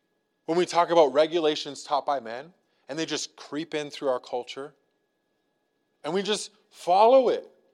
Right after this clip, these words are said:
without thinking, without questioning. Why does everybody do this? Why, when you go to church, do you close your eyes, bow your head, and fold your hands? Why?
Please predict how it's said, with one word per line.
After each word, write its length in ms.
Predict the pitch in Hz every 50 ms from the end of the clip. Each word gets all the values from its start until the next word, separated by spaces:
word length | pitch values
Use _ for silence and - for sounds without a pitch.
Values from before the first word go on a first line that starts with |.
| _ _ _ _ _ _ _ -
without 380 | 180 170 208 220 226 240 226
thinking, 340 | - 233 240 233 - 247 185
without 360 | 160 160 165 196 214 233 233
questioning. 580 | - 233 226 220 220 - - 202 170 131 101 90 87 87 _ _ _ _ _ _ _ _ _ _ _ _ _ _ _ _ _ _
Why 240 | - 117 139 175 208
does 200 | 220 226 185 165
everybody 440 | 170 165 185 185 175 185 180 180 165
do 160 | 151 170 160
this? 500 | 131 104 80 - - - - - - _ _ _ _ _ _ _ _ _ _
Why, 340 | - 135 160 170 180 214 233
when 180 | 240 240 233 220
you 80 | 220
go 180 | 190 151 175 180
to 120 | 190 214
church, 520 | 208 - - 139 117 113 - - - - - _ _ _ _ _ _
do 100 | - 127
you 80 | 123
close 360 | 117 - - - 123 131 131 139
your 160 | 147 139 123
eyes, 360 | 117 117 117 113 110 - - - -
bow 180 | 113 110 110
your 180 | 113 120 120 117
head, 260 | 107 104 98 98 95
and 80 | 95 95
fold 220 | - 104 98 92
your 100 | 92 87
hands? 320 | 87 85 82 82 82 - -
Why? 300 | 104 104 98 90 85